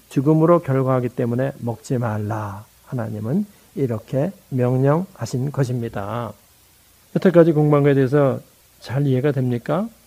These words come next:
기도하십시다. 할렐루야, 우리 아버지 하나님, 감사합니다. 선악과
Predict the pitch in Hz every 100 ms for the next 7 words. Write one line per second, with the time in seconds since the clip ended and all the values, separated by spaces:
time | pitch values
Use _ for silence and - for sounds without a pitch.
0 | _ _ 156 147 143 117 - - 123 160
1 | 214 - _ _ _ - - 151 139 135
2 | 139 135 131 127 131 123 120 120 120 117
3 | 113 110 113 110 107 110 123 - _ _
4 | - 175 160 139 - 123